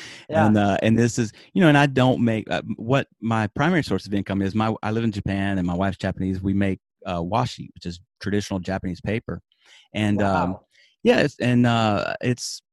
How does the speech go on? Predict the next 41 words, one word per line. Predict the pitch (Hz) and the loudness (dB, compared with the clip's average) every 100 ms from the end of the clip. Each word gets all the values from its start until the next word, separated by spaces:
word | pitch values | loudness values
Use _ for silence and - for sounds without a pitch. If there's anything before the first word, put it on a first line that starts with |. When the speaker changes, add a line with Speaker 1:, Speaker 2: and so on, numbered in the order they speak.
| _ | _
Speaker 2:
it's | - 127 | -2 -2
fun, | - 190 170 98 98 - | 2 4 4 2 -4 -4
and | 110 110 107 104 101 107 | 0 2 2 0 -2 0
I, | 104 107 98 101 - | 0 0 -4 -10 -6
I | 101 | -4
can | 110 110 104 | 0 0 0
get | 98 120 _ _ | 0 -4 _ _
passionate | - 117 - 113 104 90 | -4 -2 -2 -4 -2 -2
about | 87 80 | -2 -4
it. | 78 - _ _ | -6 -10 _ _
I | 117 | -2
never | 104 104 110 104 92 | 0 2 2 2 -2
was | 90 82 | -2 -4
passionate | 87 82 - 73 | -4 -6 -6 -8
about | 80 65 _ _ | -8 -10 _ _
lawyering | 87 78 73 50 50 - _ _ _ | -6 -4 -6 -8 -16 -20 _ _ _
<laughs> | - - 143 - | -12 2 2 2
in | 113 98 107 | 0 2 2
any | 110 107 107 | 2 4 4
way, | 98 98 98 98 95 | 2 2 4 2 0
shape, | - - 92 92 | -2 -4 -2 -4
or | |
form. | - - - _ - _ _ - - - - - | -8 -4 -6 _ -20 _ _ -20 -20 -20 -20 -4
And | 113 - | -4 4
so | 120 117 - _ | 6 6 2 _
even | 147 190 190 | 4 6 6
though | 156 | 6
I | 143 | 6
don't | 147 | 4
make | 123 123 110 | 4 0 -2
as | 110 | -2
much | 98 - | -4 -2
money | 107 101 | -4 -2
now | 98 98 104 101 | 0 0 0 0
as | 92 92 | 0 -2
I | |
did | 90 101 95 | -4 -2 -2
as | 90 | -4
a | |
lawyer, | 87 110 117 95 92 _ _ _ _ | -2 -2 0 -2 -6 _ _ _ _
it's, | 120 117 - | -4 -4 -6